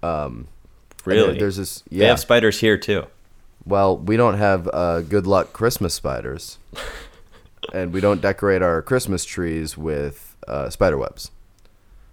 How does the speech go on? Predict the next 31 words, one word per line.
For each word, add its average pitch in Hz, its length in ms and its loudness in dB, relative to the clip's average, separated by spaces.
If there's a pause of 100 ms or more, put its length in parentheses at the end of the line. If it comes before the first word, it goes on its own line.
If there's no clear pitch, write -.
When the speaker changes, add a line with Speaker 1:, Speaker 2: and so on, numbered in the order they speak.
(100)
Speaker 1:
So - 160 -20
let 78 80 -4
me 80 100 -2
explain. 90 460 -2 (500)
Uh, 85 360 -2
this 107 200 -4
is 104 100 -6
based 120 300 2
on 113 120 4
an 101 160 0
ancient 113 400 -2
Ukrainian 101 580 -2
lever-, 87 300 -2 (340)
legend. 98 640 -2 (560)
Uh, 92 320 2
and 95 120 -2
there's 98 160 -4
this - 360 -6 (180)
widow 95 720 2 (360)
who 107 160 0
has 98 340 0
no 110 260 2
money 113 380 2
to - 100 -12
buy, 92 320 2
like, 82 240 -4
decorations 87 640 -2
for - 120 -12
the 71 60 -10
Christmas 92 400 -6
tree. 117 300 -8